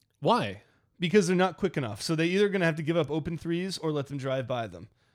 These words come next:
Speaker 2: Uh, I think you're gonna, there's a devil's bargain there. But the scoring path for the Plumlees is far more obvious.
Speaker 1: All right, so you think that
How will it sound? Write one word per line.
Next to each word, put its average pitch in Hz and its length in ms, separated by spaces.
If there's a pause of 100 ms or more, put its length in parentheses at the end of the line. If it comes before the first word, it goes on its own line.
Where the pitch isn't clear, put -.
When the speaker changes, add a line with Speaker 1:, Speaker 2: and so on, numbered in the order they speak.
(400)
Speaker 2:
Uh, 131 220
I 131 80
think 151 240
you're 156 80
gonna, 156 320
there's 147 180
a 143 60
devil's 165 320
bargain 151 400
there. 104 240 (280)
But 190 360 (840)
the 147 360
scoring 180 680
path 156 520
for 156 100
the 135 100
Plumlees 127 440
is 117 100
far 131 260
more 120 180
obvious. 104 500 (1200)
Speaker 1:
All 131 80
right, 101 240
so - 100
you 139 140
think 175 300
that 113 280